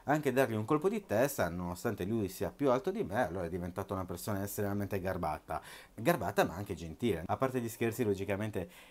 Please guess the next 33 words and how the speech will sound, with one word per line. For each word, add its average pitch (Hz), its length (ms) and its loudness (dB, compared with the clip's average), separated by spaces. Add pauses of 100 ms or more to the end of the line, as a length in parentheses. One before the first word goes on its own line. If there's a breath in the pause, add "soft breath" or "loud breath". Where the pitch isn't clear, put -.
(100)
Enrico 131 680 6
anche 123 280 2
lui 143 140 4
è - 20 6
una 107 100 2
persona 98 400 -2
estremamente 95 480 -6
gentile, 80 640 -8
è 110 160 -4
molto 123 340 2
cortese 123 800 2
ed 92 140 -6
è 92 80 -4
molto 104 420 -2
molto 92 320 -4
molto 87 280 -6
alla 82 140 -4
mano, 73 420 -10 (260 loud breath)
molto 147 260 2
di 135 100 0
più 139 200 0
di 107 100 0
Bobo 92 300 0
e 92 40 -2
Leo, 98 340 0
che 87 240 -4
fondamentalmente 120 840 0
loro 95 320 -2
se 95 140 -6
la 90 100 -2
tirano 85 360 -6
e 76 40 -10
basta - 440 -14